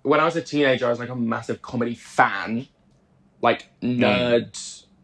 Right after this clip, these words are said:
Speaker 1: freak, rat boy who would go to everything, be completely obsessed with it.
Speaker 2: Ah, interesting.
Speaker 1: Yeah, would go often by myself to see, like,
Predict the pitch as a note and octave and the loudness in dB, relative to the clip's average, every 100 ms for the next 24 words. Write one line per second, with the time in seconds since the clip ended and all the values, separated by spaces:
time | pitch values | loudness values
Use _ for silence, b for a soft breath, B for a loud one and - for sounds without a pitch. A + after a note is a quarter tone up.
0 | - - - B2 A2 - - - - E3 | -16 -6 0 0 0 -8 -16 -16 -4 2
1 | A#2+ A#2 - A2+ B2 G2+ G#2 G2+ A2+ B2 | 2 2 -6 0 2 4 2 0 -2 0
2 | G#2+ G2+ G2 G#2 - A#2 A2+ - G#2 F#2+ | 0 0 0 0 -2 0 0 0 -2 -2
3 | F#2 F#2 b b _ - A#2+ A2 A#2+ - | -6 -8 b b _ 0 0 0 -4 -2
4 | A2 G#2+ - G#2 - A#2 G2 G2 F2 F#2+ | -2 -2 -4 -4 -2 -2 2 2 2 0
5 | G2 F#2+ F2+ - G2+ B2 A2+ A#2+ - C3+ | 0 -2 -8 -4 2 4 4 0 4 6
6 | B2+ B2 B2 - C3 D3 C3+ B2 A#2 A2+ | 6 4 2 2 2 4 4 4 2 -2
7 | - A#2 B2 C#3 - - - _ _ _ | 4 6 6 2 -4 -20 -20 _ _ _
8 | - B2 - A#2+ A#2 A#2 A2 - | -2 0 2 2 4 4 2 -6